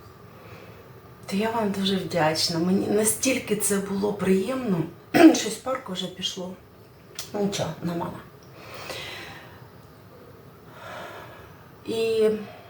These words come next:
знаєте, хочу вам сказати, щоб ви мене правильно розуміли. М, я кажу за мої влоги,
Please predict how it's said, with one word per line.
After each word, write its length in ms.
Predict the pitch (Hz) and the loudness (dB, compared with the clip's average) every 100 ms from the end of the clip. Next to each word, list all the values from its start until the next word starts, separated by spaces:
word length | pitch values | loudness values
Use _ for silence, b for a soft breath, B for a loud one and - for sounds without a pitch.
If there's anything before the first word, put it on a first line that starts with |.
| B - - B B - | B -20 -20 B B -6
знаєте, 460 | 247 285 294 247 185 | 4 6 6 4 -2
хочу 360 | 214 202 202 | -2 -2 0
вам 160 | 196 190 | 0 -2
сказати, 440 | - 214 285 294 | -4 0 0 2
щоб 180 | - - - | 0 0 0
ви 60 | |
мене 220 | 196 190 185 | 2 2 0
правильно 500 | 190 190 185 180 185 | 0 2 2 2 0
розуміли. 640 | 185 196 190 175 156 156 - B B B B - | -2 0 2 2 0 -2 -4 B B B B -6
М, 500 | 185 185 185 185 190 | 0 2 2 4 4
я 180 | 202 226 | 6 4
кажу 400 | 226 214 214 208 | 4 0 0 0
за 140 | 202 | 2
мої 320 | 208 208 208 196 | 2 2 0 -2
влоги, 840 | 202 220 285 311 208 196 180 | -6 -2 2 2 2 2 2